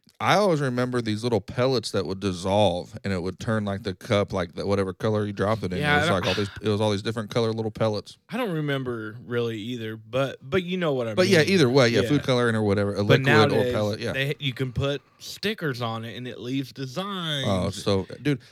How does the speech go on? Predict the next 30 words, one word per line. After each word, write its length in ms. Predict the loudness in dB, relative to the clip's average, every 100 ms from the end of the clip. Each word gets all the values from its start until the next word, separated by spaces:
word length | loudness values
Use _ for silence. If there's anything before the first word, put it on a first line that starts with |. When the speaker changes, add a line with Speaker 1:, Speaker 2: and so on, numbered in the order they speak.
| -8
Speaker 1:
I've 200 | -4 -2
seen 240 | -4 -4
'em 260 | -4 -4 -2
really 260 | 0 0 0
cool 220 | -2 -2
ones 220 | -4 -4
where 140 | -4
you 120 | -4 -6
put 220 | -6 -4
the 100 | -4 -2
egg 160 | -2
on 140 | -2 -4
this 160 | -6
thing, 240 | -6 -4 -4
and 100 | -6
it 40 |
rotates 640 | -2 0 0 0 -4 -4 -6
it, 160 | -6
and 100 | -4
you 80 | -6
take 240 | -4 -4 -4
a 60 |
marker 720 | -4 0 0 0 -2 -2 -2 -6 _ _ _ _ -6
and, 140 | -4
like, 240 | -2 -4 -6 -10
you 120 | -4
know 100 | -2 -2
what 40 |
I 40 |
mean? 360 | -2 -4 -6